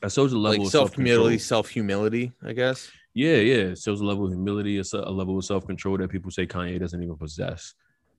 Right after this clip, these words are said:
Speaker 1: So to me,
Speaker 2: W-,
Speaker 1: it's
Speaker 2: w-,
Speaker 1: one of
Speaker 2: was
Speaker 1: those things
Speaker 2: the,
Speaker 1: where
Speaker 2: was the summer that everyone was wearing those Kanye shades the moment he knew he could become a fashion mogul?
Speaker 1: I think way before that, the pink polos, man.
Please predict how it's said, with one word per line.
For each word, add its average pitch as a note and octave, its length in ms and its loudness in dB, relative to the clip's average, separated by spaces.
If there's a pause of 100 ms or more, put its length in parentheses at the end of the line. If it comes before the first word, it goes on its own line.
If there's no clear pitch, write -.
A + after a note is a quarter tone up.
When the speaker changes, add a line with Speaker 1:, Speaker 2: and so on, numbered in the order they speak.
(140)
Speaker 1:
So G#2 220 0
to F#2 260 -8
me, G2 400 0
Speaker 2:
W-, F#2 60 2
Speaker 1:
it's - 80 0
Speaker 2:
w-, C#3+ 140 10
Speaker 1:
one - 80 2
of D3 40 12
Speaker 2:
was C#3 100 8
Speaker 1:
those B2 40 0
things A#2 100 -4
Speaker 2:
the, B2 400 8
Speaker 1:
where F#2 220 -8
Speaker 2:
was A#2 200 6
the B2 120 6
summer F3+ 380 6
that - 200 4
everyone G#2+ 440 6
was G2 220 4
wearing F#2+ 360 4
those F#2 220 2
Kanye F2+ 520 0
shades G2 720 2 (220)
the F#2+ 60 -4
moment F2+ 340 2
he F#2+ 100 0
knew F2 240 2
he F2+ 160 0
could F2+ 100 -2
become F2 280 -2
a E2 240 2
fashion F2 500 0
mogul? F#2 340 2 (1000)
Speaker 1:
I - 120 0
think F#2 180 -2
way G2 100 2
before G2 360 -6
that, G#2+ 120 -8
the - 60 -12
pink A2 240 -8
polos, B2 420 -6
man. A#2+ 300 -8